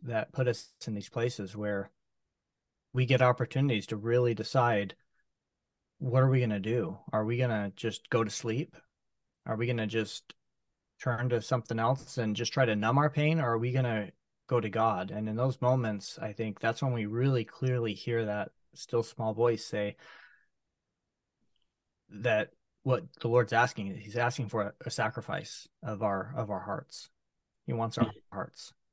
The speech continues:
Speaker 2: Yeah. And, and that's, and that can be the tough-, toughest thing to surrender. Right. And, and I remember, I remember my first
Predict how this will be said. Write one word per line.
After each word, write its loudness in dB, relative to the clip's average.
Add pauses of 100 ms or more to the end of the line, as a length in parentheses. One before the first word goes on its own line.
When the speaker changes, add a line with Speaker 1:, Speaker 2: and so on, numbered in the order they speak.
(1000)
Speaker 2:
Yeah. 12
And, 10
and 12
that's, 12 (640)
and 12
that 12
can 12
be 12
the 12
tough-, 8 (260)
toughest 10
thing 12
to 12
surrender. 10 (840)
Right. 12 (160)
And, 10
and 10
I 12
remember, 12 (600)
I 12
remember 12
my 12 (240)
first 12